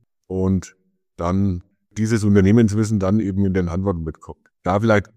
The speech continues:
auch nochmal ein Punkt, was ganz, ganz wichtig ist für mich immer, so ein Assistent, so K-I-Assistent ist aus meiner Sicht eben nicht nur Chatbot. Also Chatbot, so wie ich es jetzt kenne, dass ich jetzt A-I-Tool aufmache und ich,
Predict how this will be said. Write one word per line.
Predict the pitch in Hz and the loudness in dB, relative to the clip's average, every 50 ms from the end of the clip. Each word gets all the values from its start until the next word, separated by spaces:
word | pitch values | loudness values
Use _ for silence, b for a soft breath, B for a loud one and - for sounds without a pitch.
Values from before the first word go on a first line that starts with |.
| _ _ | _ _
auch | - - 104 117 127 | -6 -2 0 2 2
nochmal | 131 135 123 127 123 117 | 2 2 2 2 2 2
ein | 117 110 | 0 0
Punkt, | - - 120 127 135 139 - - - _ _ _ _ _ _ _ _ _ | 0 0 0 0 0 -2 -4 -10 -18 _ _ _ _ _ _ _ _ _
was | - 98 92 - | -4 -4 -4 0
ganz, | - 101 101 95 | 0 0 0 2
ganz | 95 98 90 87 | 0 0 0 2
wichtig | 92 113 120 - 127 117 | 0 0 0 0 0 0
ist | 120 107 104 | 0 2 2
für | 117 110 | 2 2
mich | 120 120 113 | 4 4 2
immer, | 120 117 120 117 117 110 - - - - _ _ - _ _ | 2 2 2 2 0 -2 -4 -8 -18 -20 _ _ -20 _ _
so | - 92 | -8 -8
ein | 92 - | -6 -4
Assistent, | - 90 90 95 - - - 202 233 226 | -4 -4 -4 -4 -2 0 0 0 0 0
so | - 120 113 - 98 92 | -4 -10 -4 -4 -4 -2
K-I-Assistent | - 98 95 101 113 110 - 107 95 - 107 104 104 | 0 0 2 2 2 2 2 0 0 0 0 0 0
ist | 98 85 92 | 0 0 -2
aus | 85 80 | -2 -4
meiner | 85 87 98 98 98 | -4 -6 -6 -6 -6
Sicht | - - 95 - - | -6 -8 -10 -14 -18
eben | - 82 - - _ 87 | -20 -20 -20 -20 _ -12
nicht | 92 98 - - - | -12 -12 -12 -8 -6
nur | 87 82 | -6 -6
Chatbot. | - - - - - _ - 71 - - _ _ _ _ _ _ _ _ _ _ _ _ _ | -6 -8 -12 -14 -14 _ -14 -14 -14 -16 _ _ _ _ _ _ _ _ _ _ _ _ _
Also | _ 76 71 76 69 - | _ -8 -6 -6 -8 -2
Chatbot, | - 113 117 117 110 - 120 113 110 | 0 2 2 2 4 4 4 2 2
so | - 104 92 90 | 0 -2 0 0
wie | 95 | 0
ich | 80 | -2
es | 82 87 | 0 -2
jetzt | 90 85 - - | -2 -2 -2 -2
kenne, | - 98 98 113 120 113 107 | 2 4 6 6 6 6 4
dass | 98 92 87 | 2 0 -2
ich | 92 80 67 69 | -4 -6 -6 -8
jetzt | 82 85 - - - _ - | -10 -12 -12 -16 -20 _ -2
A-I-Tool | 87 92 92 85 87 101 110 110 113 104 - - 110 110 107 | 0 0 0 2 2 2 4 4 2 0 -2 -2 0 2 2
aufmache | 85 92 101 101 107 104 98 107 | 2 0 0 0 0 -2 -2 -2
und | 98 87 | -4 -4
ich, | 87 82 - | -4 -6 -6